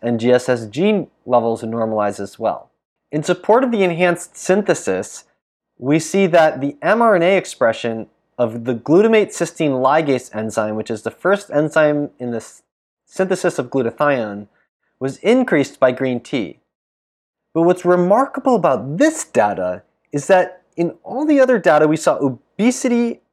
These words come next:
due to leptin deficiency do something bad to the mice that green tea reversed. Here,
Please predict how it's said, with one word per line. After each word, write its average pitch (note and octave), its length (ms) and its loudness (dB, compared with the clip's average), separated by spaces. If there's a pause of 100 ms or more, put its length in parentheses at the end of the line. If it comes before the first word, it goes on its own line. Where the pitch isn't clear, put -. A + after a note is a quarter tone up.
(960)
due G3 120 2
to D#3+ 60 4
leptin F3+ 320 2
deficiency C3 760 -4 (320)
do C#3+ 140 0
something G#3+ 600 0 (200)
bad D3+ 360 0
to D3 80 0
the B2 100 2
mice A2+ 580 0
that A#2+ 220 -4
green D#3 340 2
tea D3+ 160 0
reversed. G#2 800 -6 (1120)
Here, D#3 800 0